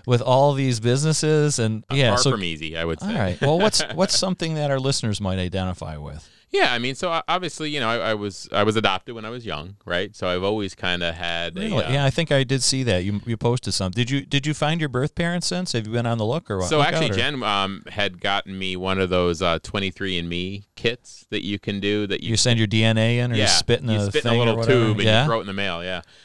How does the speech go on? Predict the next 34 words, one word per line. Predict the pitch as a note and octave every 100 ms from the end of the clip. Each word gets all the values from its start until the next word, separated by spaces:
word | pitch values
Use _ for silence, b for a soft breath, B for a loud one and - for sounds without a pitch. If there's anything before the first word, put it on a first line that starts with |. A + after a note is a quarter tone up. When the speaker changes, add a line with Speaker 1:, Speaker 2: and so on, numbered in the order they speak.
| B -
Speaker 2:
So, | - G2 F2+
uh, | F2 -
in | D#3
an | B2
envelope, | G#2+ F2+ E2+ F2
of | -
course, | - - -
but | - D#2+ -
Speaker 1:
Okay. | B2 D#3 C3
Speaker 2:
um, | F2+ F2 F2 E2+ E2+ G#2
you | G2+
know, | F#2+
you, | G2+
you | G#2 G2+
do | G#2+
that, | G2+ G#2 G#2+
and | F#2+
actually, | C#3+ - A#2+
it |
was | G#2+
pretty | A3 G3+
cool. | F#3 C#3+
I | F#2+
did | A#2+
connect | - A#2+ A#2
with | A2
some | - G#2
relatives | G2 G#2 - A2 A2+ A2 -
of | F#2 F2
mine, | E2+ F2 F#2+
um, | G2+
Speaker 1:
From? | G2+ F#2+ F#2+ G#2 A#2+ D#3 E3 E3+
Speaker 2:
from | A2
Colombia. | A2 C3+ G2 F#2+ C3